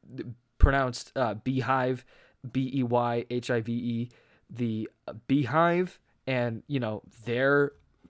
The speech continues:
the fan base centered around her. I mean, yeah, like, it's not, <laughs> it's not really a, a beat around the bush type scenario. And of course, people are,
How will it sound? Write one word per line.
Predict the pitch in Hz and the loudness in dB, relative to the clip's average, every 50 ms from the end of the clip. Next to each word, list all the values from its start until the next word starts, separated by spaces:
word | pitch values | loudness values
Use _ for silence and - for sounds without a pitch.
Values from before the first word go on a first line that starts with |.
| - - - 151 - - | -20 -20 -18 -10 -4 0
the | - 139 | 0 2
fan | - 160 160 160 156 | 4 4 4 4 4
base | 147 156 147 131 | 4 4 2 2
centered | - - 156 139 - 147 139 | 2 0 0 0 0 0 0
around | 139 135 135 127 123 117 | 2 2 2 0 -2 -2
her. | 107 147 151 156 160 175 180 - - - - _ _ _ _ _ _ - | 0 2 4 6 4 4 2 -2 -14 -20 -20 _ _ _ _ _ _ 4
I | 147 151 | 4 6
mean, | 170 165 165 160 | 6 6 4 6
yeah, | 151 151 147 156 156 147 139 131 139 147 - - | 6 8 10 10 10 10 10 8 6 4 2 2
like, | 156 160 156 139 160 | 6 6 6 6 6
it's | 156 - - | 2 2 4
not, | 160 170 165 160 156 - - | 6 8 8 8 8 6 4
<laughs> | |
it's | - 151 - - 170 - 165 160 - - | 0 0 2 2 2 4 2 2 2 2
not | 156 170 170 170 - | 4 6 6 6 6
really | 147 156 156 151 147 139 135 127 120 98 - _ _ _ _ _ _ _ - | 6 6 6 6 6 4 4 2 -2 -6 -10 _ _ _ _ _ _ _ 2
a, | 151 143 127 131 - 143 | 4 4 4 4 4 4
a | 143 135 131 | 4 4 2
beat | 117 151 170 156 | 2 0 2 2
around | 151 147 147 147 143 | 4 4 4 2 2
the | 135 | 0
bush | 127 107 139 143 143 135 - - - 131 | 2 4 6 6 6 4 2 -6 -8 -4
type | - 160 139 123 | 0 2 2 2
scenario. | - - 131 131 131 131 127 123 120 117 120 117 120 - - - - - _ _ _ _ - | 0 -2 -2 0 0 2 2 2 4 2 2 0 -2 -8 -18 -20 -20 -20 _ _ _ _ -4
And | - 143 135 | -2 0 0
of | 127 - | 0 2
course, | - 147 131 - | 2 2 2 2
people | - 147 131 139 135 131 | 2 0 0 2 2 2
are, | 127 123 120 113 | 4 2 2 0